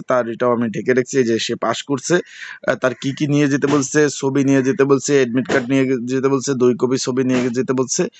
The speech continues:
এই যে ডকুমেন্টগুলো কিন্তু তাকে নিয়ে যেতে বলছে। তারপরে এই যে আমি দেখাই, এই যে এ এক ভাই, তার, তারও কিন্তু বলছে। তারপর আমি এই যে তার নামটাও আমি একটু ঢেকে দিলাম। এই যে এ ভাই মেসেজ করছে আমার কাছ থেকে সাজেশন নিয়ে, এই যে তার মেসেজটা একটু দেখেন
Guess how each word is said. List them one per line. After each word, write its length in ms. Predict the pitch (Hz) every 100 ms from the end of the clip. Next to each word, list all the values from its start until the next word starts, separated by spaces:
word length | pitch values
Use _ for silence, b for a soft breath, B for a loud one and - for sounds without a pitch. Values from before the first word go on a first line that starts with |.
| B B
এই 120 | -
যে 100 | 123
ডকুমেন্টগুলো 640 | 123 127 120 127 104 120 123
কিন্তু 220 | 113 120
তাকে 220 | 113 107
নিয়ে 220 | 113 120
যেতে 220 | 120 104 113
বলছে। 340 | 139 - 110 B B B -
তারপরে 520 | 143 135 123 139 143 143
এই 100 | 139
যে 120 | 123 123
আমি 260 | 127 117
দেখাই, 380 | 110 120 139 147 -
এই 160 | 143 120
যে 120 | 113
এ 180 | - 135
এক 260 | 135 117
ভাই, 240 | 135 143 -
তার, 160 | 123 -
তারও 280 | - 123 123
কিন্তু 280 | 120 120 127
বলছে। 640 | 120 123 - 131 135 151 175 B B B _
তারপর 280 | 131 123 123
আমি 200 | 123 123
এই 140 | 127
যে 140 | 127 123
তার 260 | 127 123
নামটাও 340 | 127 123 123 127
আমি 160 | 127
একটু 200 | 120 120
ঢেকে 340 | 123 127 123 135
দিলাম। 380 | 123 131 151 190 b _
এই 160 | - 131
যে 160 | 123 123
এ 80 |
ভাই 200 | 120 127
মেসেজ 360 | 127 127 123 -
করছে 240 | 135 131
আমার 160 | 127 120
কাছ 100 | 117
থেকে 160 | 127 123
সাজেশন 420 | 127 120 117 127
নিয়ে, 200 | 127 151
এই 80 | 143
যে 120 | 117
তার 240 | 107 117 107
মেসেজটা 440 | 117 123 - 127
একটু 180 | 117 120
দেখেন 380 | 117 113 170